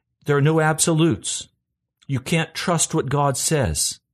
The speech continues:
You're playing a role. So here's the devil. He's playing the role of a serpent who is innocent. And he's saying, "Can you really not eat from any tree in the garden?"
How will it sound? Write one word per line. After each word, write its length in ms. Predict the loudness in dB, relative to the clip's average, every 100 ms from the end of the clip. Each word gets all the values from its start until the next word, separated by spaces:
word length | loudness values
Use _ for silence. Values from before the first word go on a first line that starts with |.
| _ _ -4
You're 140 | -4
playing 380 | -2 0 2 4
a 80 | 4
role. 540 | 4 4 2 0 -8 _ _ _
So 140 | -2 0
here's 280 | 4 2 2
the 100 | 2
devil. 540 | 2 2 0 -4 -6 _ _ _ _ _ _
He's 180 | -4 -4
playing 380 | -2 0 4
the 80 | 2
role 260 | 4 2 2
of 100 | 2
a 60 |
serpent 680 | -2 0 -2 -2 -4 -6 -12 _ _ _ _ _
who 160 | 0 2
is 100 | 4
innocent. 540 | 4 2 0 -4 -12 _ _ _ _ _ _ _ _
And 140 | -2 0
he's 220 | 2 2
saying, 420 | 2 2 2 0 -8 _ _ -4
"Can 140 | 2
you 220 | 4 4
really 400 | 4 4 6 6
not 340 | 4 4 2 0
eat 220 | 0 0
from 180 | -2 -2
any 240 | 0 0
tree 300 | 0 -2 0
in 80 | 2
the 80 | 2
garden?" 480 | 2 2 2 0